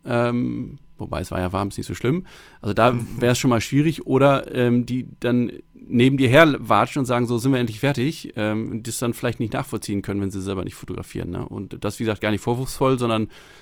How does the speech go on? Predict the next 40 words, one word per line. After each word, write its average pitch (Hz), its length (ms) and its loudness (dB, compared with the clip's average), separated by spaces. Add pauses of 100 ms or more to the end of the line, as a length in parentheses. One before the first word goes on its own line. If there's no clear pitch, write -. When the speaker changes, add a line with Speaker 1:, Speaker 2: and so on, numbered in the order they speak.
(340)
Speaker 1:
das 101 120 -6
ist 113 140 -6
dann 123 120 4
halt 117 140 2
einfach, 113 240 -2
es - 80 -12
funktioniert 123 400 -2
dann 110 80 -4
einfach 92 220 -10
nicht. - 280 -10 (160)
Deshalb 101 220 -2
hab 113 80 0
ich 104 60 -10
das - 160 -6
auch 85 100 -8
so - 80 -6
ein 107 40 -2
bisschen 107 180 -6
getrennt. 95 400 -6
Äh, - 240 -12 (260)
wenn 98 200 0
ich 117 60 -2
dann 113 140 -2
auf 110 120 -4
Fotoreisen 110 520 -4
fahr, 107 340 -2 (480)
dann 110 140 0
alleine 117 460 4
oder 107 240 2
mit 110 120 0
meinem 101 220 -2
Cousin, 117 300 -4
der 117 80 -2
selber, 104 380 -2
äh, 101 280 -6
ja 85 120 -4
auch - 100 -4
fotografiert, 135 800 -6
der 143 180 -12
Yannick. 120 460 -4